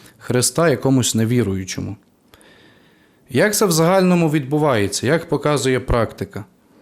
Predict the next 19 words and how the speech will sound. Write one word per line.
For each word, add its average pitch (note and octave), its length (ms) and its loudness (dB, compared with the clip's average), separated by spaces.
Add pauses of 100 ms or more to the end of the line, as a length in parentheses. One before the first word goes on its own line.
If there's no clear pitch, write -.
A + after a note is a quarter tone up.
(720)
Ми E3+ 120 2
от G#3 160 2
спілкуємося E3 760 2
з A2+ 120 -2
людьми C3 360 2
на C3+ 120 4
наших A#2+ 400 0
працях, C3+ 680 0 (600)
в G2+ 100 -8
родинах. C3+ 800 0 (1160)
І C#3 360 2
в A#2 300 -2
основному F3 580 2
з D3+ 120 0
людьми, E3 280 2
які D#3+ 200 0
далекі D#3+ 560 2 (920)
від C#3 240 -2
Бога. G#2+ 400 0